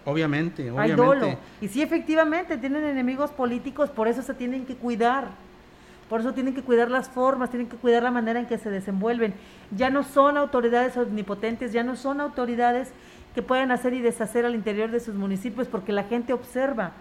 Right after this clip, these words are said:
Speaker 2: la gente graba. Y sus contrarios siempre van a estar buscando en qué momento meten la pata para estar ahí puntualmente con la cámara y poderlos exponer, que es lo que está sucediendo hoy con el municipio de Tamazopo.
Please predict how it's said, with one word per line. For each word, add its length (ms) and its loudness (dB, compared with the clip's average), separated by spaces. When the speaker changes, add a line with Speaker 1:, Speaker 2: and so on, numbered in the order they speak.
Speaker 2:
la 100 0
gente 380 0
graba. 520 4
Y 380 6
sus 180 -4
contrarios 560 6
siempre 240 2
van 160 2
a 40 -4
estar 220 -4
buscando 420 -2
en 60 -2
qué 120 0
momento 340 2
meten 320 0
la 120 0
pata 220 0
para 140 -2
estar 180 -2
ahí 140 0
puntualmente 580 -4
con 140 -6
la 140 -4
cámara 380 -4
y 80 -8
poderlos 480 -2
exponer, 560 -2
que 120 -2
es 40 -4
lo 100 0
que 100 -4
está 120 0
sucediendo 520 0
hoy 120 2
con 240 -2
el 100 0
municipio 440 2
de 80 4
Tamazopo. 640 0